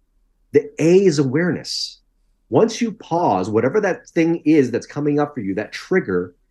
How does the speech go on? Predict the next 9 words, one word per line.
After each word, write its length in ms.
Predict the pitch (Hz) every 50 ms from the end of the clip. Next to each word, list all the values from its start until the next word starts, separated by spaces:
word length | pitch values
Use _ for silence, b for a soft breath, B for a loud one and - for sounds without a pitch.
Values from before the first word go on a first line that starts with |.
| _ _ _ _ _ _ _ _ _ _ _ _ -
it'll 160 | 127 135 131
dissipate 540 | 131 156 185 185 - - - - 107 95 80
a 60 | 80
little 240 | 73 76 73 73 -
bit. 200 | - 65 65 - _ _ _ _ _ _ _ _ _ _ _ -
And 100 | - 120
have 220 | 117 143 156 160 170
awareness. 720 | 147 131 139 139 151 165 131 85 71 - - - - - _ -
Okay, 440 | 120 143 - 139 107 80 69 -